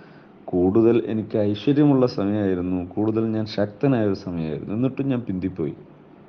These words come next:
വല്ലാഹി മാ ജവഅതു ഖബ്ലഹ റാഹിലത്തൈനി ഖത്തു. അതിന് മുമ്പൊരിക്കലും എനിക്ക് രണ്ട് വാഹനം ഉണ്ടായിരുന്നില്ല. ആ സമയം രണ്ട് വാഹനം ഉണ്ടായിരുന്നു. ഹത്താ ജമഅതുഹുമാ ഫീ തിൽക്കൽ ഗസ്വത്തി. വലം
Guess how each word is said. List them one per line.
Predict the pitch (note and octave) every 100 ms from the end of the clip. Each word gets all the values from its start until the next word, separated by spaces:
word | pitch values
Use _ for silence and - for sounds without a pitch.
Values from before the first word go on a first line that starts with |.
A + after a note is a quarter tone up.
| - - - -
വല്ലാഹി | E2+ E2 F#2 F#2+ G#2
മാ | G2+ G#2
ജവഅതു | G2 G2+ G#2+ G#2 G2+
ഖബ്ലഹ | G#2+ G2+ G#2 A2 G#2+ - - - - - - - -
റാഹിലത്തൈനി | F#2 F#2+ G#2 G#2 G#2 G#2+ G#2+ G#2
ഖത്തു. | G2 - G2+
അതിന് | G#2+ A#2
മുമ്പൊരിക്കലും | A2 A2 A2+ - A#2+
എനിക്ക് | A2+ - A2
രണ്ട് | A2 B2
വാഹനം | C#3 B2 A2+ A2
ഉണ്ടായിരുന്നില്ല. | G2 F2+ E2 E2 D#2+
ആ | G2+ G2+
സമയം | G#2+ A2
രണ്ട് | G2+ G#2 A#2
വാഹനം | C3 G2+ G2+ G#2
ഉണ്ടായിരുന്നു. | F2+ D#2+ D2+ - - -
ഹത്താ | F2 - F#2
ജമഅതുഹുമാ | F#2 G2 G#2 G2+ G2 G2 F#2+
ഫീ | G2 F#2
തിൽക്കൽ | F2 F2 E2+ F2 E2+
ഗസ്വത്തി. | E2 - E2+ E2 - - - - - - - - - - F2+
വലം | F#2+